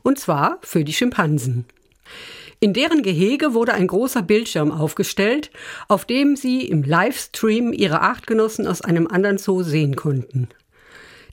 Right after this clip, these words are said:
Die Tierpflegerinnen und Pfleger sagten, die Ablenkung sei bei den Affen gut angekommen. Besonders das jüngste Weibchen hätte sehr interessiert beobachtet, was die Schimpansen in dem anderen Zoo machen.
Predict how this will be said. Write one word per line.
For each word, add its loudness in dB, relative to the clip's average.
Die 2
Tierpflegerinnen 0
und 0
Pfleger 0
sagten, -2
die 2
Ablenkung 0
sei 0
bei 2
den 0
Affen -2
gut -2
angekommen. -2
Besonders 0
das -2
jüngste 0
Weibchen 0
hätte 0
sehr 0
interessiert -4
beobachtet, -2
was -2
die -2
Schimpansen 0
in -2
dem 0
anderen 0
Zoo 0
machen. -2